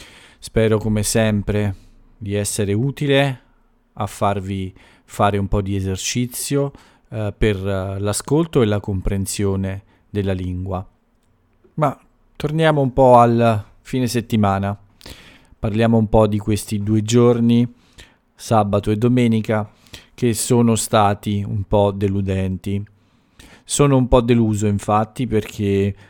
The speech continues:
le cose non sono andate come, eh, volevo. Eh, ieri è stato una giornata, ieri è stata una giornata brutta, il tempo è stato, eh, terribile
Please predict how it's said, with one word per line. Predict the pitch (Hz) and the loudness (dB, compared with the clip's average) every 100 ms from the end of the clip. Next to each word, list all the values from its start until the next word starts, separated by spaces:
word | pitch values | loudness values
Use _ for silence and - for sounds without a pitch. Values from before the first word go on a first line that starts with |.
| _ | _
le | 110 110 | -2 0
cose | - 113 107 107 117 123 113 - | 4 6 6 4 2 2 -2 -4
non | 107 101 | -4 -2
sono | 113 110 | -2 0
andate | 113 107 92 - 101 | 2 2 2 0 -4
come, | 104 98 98 98 95 _ _ _ - _ | -2 -2 0 -2 -6 _ _ _ -20 _
eh, | 101 | -8
volevo. | 95 107 123 113 90 87 - _ - | -4 2 2 2 0 -8 -12 _ -8
Eh, | 101 98 95 92 92 95 | -4 -2 -2 -4 -6 -4
ieri | 104 143 165 143 | 0 2 2 0
è | |
stato | 98 - 101 101 98 95 95 | -2 0 0 2 0 -2 -4
una | - 104 98 98 | -6 -4 -2 -4
giornata, | 101 98 101 101 98 95 92 | -4 -2 0 0 -2 -2 -4
ieri | 110 117 104 | -2 0 0
è | |
stata | 98 - 120 90 98 92 87 - _ | -4 -2 -2 -2 -4 -8 -8 -12 _
una | - 104 92 | -14 -8 -8
giornata | 87 95 95 101 92 92 | -6 -4 -2 -2 -2 -4
brutta, | 98 110 123 - 156 151 151 - - - - | -2 -2 -2 -4 -2 -2 -4 -12 -20 -20 -8
il | 104 92 | -6 -6
tempo | - 101 101 95 | -2 -2 -2 -4
è | 98 | -8
stato, | - 104 98 98 92 - - _ | -2 -2 0 -2 -4 -8 -20 _
eh, | - 101 95 | -10 -6 -6
terribile | 107 110 107 107 104 113 123 135 - | -2 -2 -2 -4 -2 0 0 -2 -6